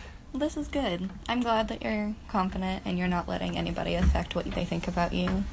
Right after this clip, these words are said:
and what you think about yourself, because other people should not tell you how to feel about yourself. If you wanna love yourself, then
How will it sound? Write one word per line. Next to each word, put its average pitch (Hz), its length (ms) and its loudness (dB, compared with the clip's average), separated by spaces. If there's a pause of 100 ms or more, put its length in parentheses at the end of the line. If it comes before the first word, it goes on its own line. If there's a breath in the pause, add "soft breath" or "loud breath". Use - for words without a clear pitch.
(120)
and 165 120 2
what 160 100 2
you 180 60 2
think 165 200 2
about 175 180 4
yourself, 175 480 2
because 175 320 2
other 165 200 2
people 170 280 0
should 170 220 6
not 165 320 4 (1300 loud breath)
tell 190 180 6
you 180 160 8
how 170 140 6
to 175 60 4
feel 175 260 0
about 175 180 0
yourself. 185 480 0
If 180 100 -2
you 196 100 4
wanna 196 200 2
love 208 180 2
yourself, 247 460 -4
then 233 240 -2